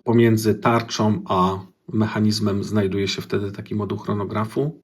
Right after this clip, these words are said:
Każdy tutaj zegarek wyprodukowany przez Girard Perregaux ma swój unikalny numer. Jak widzicie, te numery są niskie.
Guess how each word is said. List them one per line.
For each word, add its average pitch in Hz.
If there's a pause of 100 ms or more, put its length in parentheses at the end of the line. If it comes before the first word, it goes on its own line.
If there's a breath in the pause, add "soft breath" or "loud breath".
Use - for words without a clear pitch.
Każdy 131
tutaj 127
zegarek 113
wyprodukowany 110
przez 110
Girard 110
Perregaux 107
ma 107
swój 110 (540 loud breath)
unikalny 120
numer. 127
Jak 107
widzicie, 113
te 117
numery 110
są 107
niskie. 117